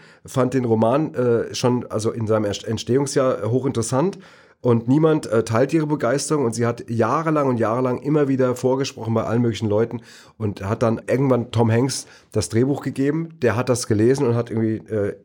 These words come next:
glaub ich, anderthalb Stunden gebraucht, um zu sagen, er macht es. Und danach hat sie dann auch den Deal bekommen mit Paramount, der dann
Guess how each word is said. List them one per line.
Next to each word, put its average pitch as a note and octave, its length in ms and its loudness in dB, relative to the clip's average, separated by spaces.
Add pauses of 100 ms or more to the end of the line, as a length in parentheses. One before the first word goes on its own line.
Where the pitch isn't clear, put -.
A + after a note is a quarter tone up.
(140)
glaub G#2 180 -2
ich, - 240 -8 (180)
anderthalb C3 260 0
Stunden B2+ 440 0
gebraucht, G#2 420 -2
um A2+ 140 -4
zu G2+ 180 -8
sagen, G#2+ 200 2
er G2+ 60 -4
macht G#2+ 220 -2
es. C3+ 140 -4
Und A2+ 80 -6
danach G#2+ 200 -2
hat A2 120 -8
sie G#2 100 -14
dann G2+ 160 -4
auch F2 220 -8 (400)
den G#2 100 0
Deal G2 220 -2
bekommen E2+ 420 -8 (320)
mit F#2+ 140 -6
Paramount, F2+ 640 -2 (140)
der F2+ 120 2
dann F#2+ 260 -4